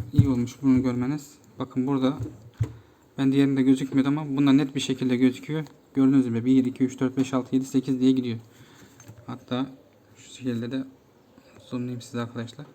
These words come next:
Gördüğünüz gibi çok basit bir şekilde zaten anlatıyor. Ben bu, bu motoru nasıl kömürlüğe bağladım arkadaşlar? Üç ile dördü birbirine bağladım. Yani gördüğünüz gibi birinci boş. İki,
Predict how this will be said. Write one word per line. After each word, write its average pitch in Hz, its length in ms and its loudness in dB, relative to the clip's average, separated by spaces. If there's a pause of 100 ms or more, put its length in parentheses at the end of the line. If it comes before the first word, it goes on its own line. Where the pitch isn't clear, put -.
(260)
Gördüğünüz 131 300 2
gibi 117 220 -4
çok 143 280 -4
basit 123 280 -6
bir - 40 -16
şekilde 127 300 -4
zaten 139 260 -6
anlatıyor. 123 480 -4 (1040)
Ben 160 140 -2
bu, 151 340 -4
bu 170 100 0
motoru 165 340 0
nasıl 143 340 -4
kömürlüğe 139 420 2
bağladım 123 260 0
arkadaşlar? 131 380 -4
Üç 156 200 -8
ile 143 140 0
dördü 135 260 2
birbirine 143 360 2
bağladım. 160 380 -4 (640)
Yani 131 160 2
gördüğünüz 131 220 4
gibi 131 140 2
birinci 139 240 2
boş. 151 300 -10 (600)
İki, - 400 -10